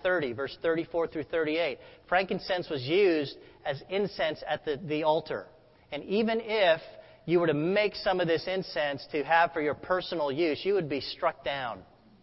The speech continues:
That's how, that's how worthy this, uh, this, this ingredient was. This is how special this ingredient was. And then in myrrh, we might remember that this was, uh,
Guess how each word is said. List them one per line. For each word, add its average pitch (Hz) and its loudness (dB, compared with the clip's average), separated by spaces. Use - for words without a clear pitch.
That's 165 2
how, 170 6
that's 175 0
how 165 6
worthy 175 4
this, 165 2
uh, 147 4
this, 160 -4
this 156 -2
ingredient 175 2
was. 135 2
This 175 -8
is - -10
how 190 2
special 170 0
this 151 -2
ingredient 147 0
was. 120 -6
And 165 -2
then 180 2
in 165 0
myrrh, 170 6
we 151 0
might 147 2
remember 147 0
that 151 0
this 160 -2
was, 151 2
uh, 143 4